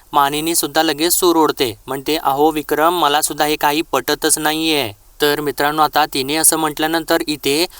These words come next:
विक्रम आणि मानिनीमध्ये जोराचं भांडण सुरू होतं. विक्रम मानिनीला म्हणतो, "अगं तुला तर ते पटणारच नाहीये, कारण तुला ना वसू आणि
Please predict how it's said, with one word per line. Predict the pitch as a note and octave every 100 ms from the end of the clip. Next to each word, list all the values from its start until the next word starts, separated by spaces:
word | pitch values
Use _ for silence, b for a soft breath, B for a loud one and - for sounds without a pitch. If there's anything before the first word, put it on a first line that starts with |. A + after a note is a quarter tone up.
| B
विक्रम | C#3 D3 D#3 E3+ F#3+
आणि | D3+ D#3+ E3+
मानिनीमध्ये | D#3+ C#3 D3+ E3 D#3+ C#3+ E3
जोराचं | D3+ C#3 C3+ E3
भांडण | D3 C#3+ C3+ C#3+
सुरू | C#3+ D3
होतं. | C#3 C3+ A#2 B B -
विक्रम | C3+ - C#3+
मानिनीला | D#3 C#3+ C#3+ D3+ D#3 D#3+
म्हणतो, | D3+ D3 E3
"अगं | - C#3 D#3 -
तुला | D3+ D3+
तर | E3+ -
ते | E3+
पटणारच | - C#3+ D3+ D#3+ F3 F#3
नाहीये, | F3 F3 D#3 - B B
कारण | D3 D3 E3+
तुला | D#3+ D3+ D#3
ना | D#3+ E3+
वसू | E3 D3 - E3
आणि | - D3 D3+ F3